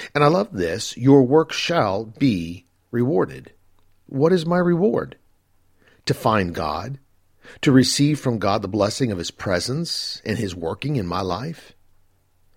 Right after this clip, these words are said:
To me, this is an amazing fact, a, a wonderful thought this morning.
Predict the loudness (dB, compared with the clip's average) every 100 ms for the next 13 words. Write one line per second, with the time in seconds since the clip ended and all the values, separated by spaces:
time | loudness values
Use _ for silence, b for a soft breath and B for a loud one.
0 | B B 6 6 4 4 2 4 2 2
1 | 0 2 2 0 -4 -4 -6 -6 -10 -8
2 | -6 -2 2 4 4 2 2 0 2 -2
3 | -2 -6 -2 0 0 -2 -12